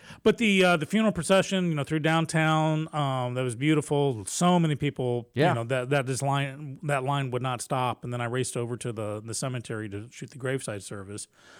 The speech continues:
Speaker 1: And, uh, you know, uh, Wayne Mack, Judge Mack, he M C'd it, I guess. And it was really nice. It was very hot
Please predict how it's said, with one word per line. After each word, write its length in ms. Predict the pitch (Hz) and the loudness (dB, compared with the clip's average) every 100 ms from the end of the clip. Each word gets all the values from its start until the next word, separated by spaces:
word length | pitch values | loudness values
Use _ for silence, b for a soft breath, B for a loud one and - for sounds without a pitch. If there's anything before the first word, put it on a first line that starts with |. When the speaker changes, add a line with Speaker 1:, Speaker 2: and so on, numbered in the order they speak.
| B B | B B
Speaker 1:
And, 360 | 175 190 196 170 | 2 4 4 4
uh, 420 | 165 160 156 151 | 4 4 4 0
you 200 | 151 160 | -2 -2
know, 280 | 151 147 156 | 0 -2 -2
uh, 360 | 143 135 131 127 | -2 0 -2 -2
Wayne 260 | 139 160 | -2 0
Mack, 400 | 147 151 190 - _ _ _ _ - 185 | 2 0 0 -6 _ _ _ _ -10 -2
Judge 260 | 175 165 | -2 0
Mack, 320 | 160 160 170 170 | -2 -2 -2 -4
he 320 | 147 151 151 | -8 -8 -6
M 200 | 151 170 | -2 0
C'd 320 | - 156 160 | 0 -4 -2
it, 240 | 175 180 - | -2 -2 -6
I 120 | 165 | -8
guess. 360 | 165 175 - - _ _ _ _ _ _ _ _ - | -6 -6 -8 -14 _ _ _ _ _ _ _ _ -6
And 180 | 147 165 | -2 0
it 40 | |
was 120 | 160 | 0
really 240 | 120 175 190 | 0 0 0
nice. 320 | 139 175 190 | 0 -2 -2
It 20 | |
was 120 | 123 | -6
very 240 | 117 147 190 | -2 0 0
hot 420 | 127 127 170 | -2 -4 -4